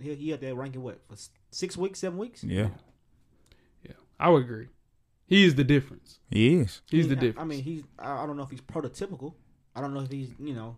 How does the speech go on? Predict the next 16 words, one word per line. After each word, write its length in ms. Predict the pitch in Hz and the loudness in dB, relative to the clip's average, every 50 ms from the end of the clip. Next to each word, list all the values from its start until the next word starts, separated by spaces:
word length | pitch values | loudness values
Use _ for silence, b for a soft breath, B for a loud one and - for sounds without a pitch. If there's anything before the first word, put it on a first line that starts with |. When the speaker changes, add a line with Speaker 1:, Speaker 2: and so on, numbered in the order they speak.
| _ - - | _ -20 -20
Speaker 1:
the 60 | 110 | -20
stature 460 | - - 131 127 127 127 127 - 143 | -16 -12 -10 -8 -8 -10 -10 -10 -10
and 180 | 135 131 120 110 | -10 -10 -10 -12
he, 200 | 107 107 113 117 - | -14 -14 -16 -16 -16
he 80 | 107 117 | -18 -16
gon-, 260 | - 120 117 117 - - | -14 -14 -14 -14 -16 -14
what 100 | - 123 | -14 -12
he 80 | 139 123 | -12 -12
gonna 160 | 131 123 120 | -10 -10 -10
do 80 | 120 117 | -10 -10
in 60 | 104 | -12
the 60 | 101 | -12
combine, 360 | - - 123 120 117 113 107 | -14 -14 -14 -12 -12 -12 -12
nothing 140 | 113 113 110 | -12 -12 -12
like 160 | 101 101 98 - | -12 -14 -14 -14
that. 260 | 127 131 117 - | -12 -12 -12 -14